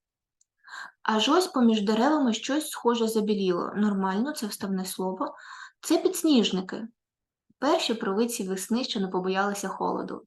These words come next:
Це у нас буде прикладка. І ми будемо її виділяти комами. Ми її ще й за допомогою тире можемо виділити. Але прикладка відноситься до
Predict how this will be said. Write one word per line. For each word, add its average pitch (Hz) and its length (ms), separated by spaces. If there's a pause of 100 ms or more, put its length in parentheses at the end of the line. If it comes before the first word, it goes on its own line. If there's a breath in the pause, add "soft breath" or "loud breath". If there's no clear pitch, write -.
Це 254 420
у 214 100
нас 185 180
буде 220 300
прикладка. 226 800 (720)
І 240 120
ми 226 280
будемо 190 380
її 180 280
виділяти 233 640
комами. 185 520 (1700)
Ми 202 160
її 190 180
ще 185 200
й 185 240
за 185 240 (380)
допомогою 185 600
тире 233 240
можемо 185 340
виділити. 196 520 (920)
Але 202 220
прикладка 277 520
відноситься 226 520
до 214 480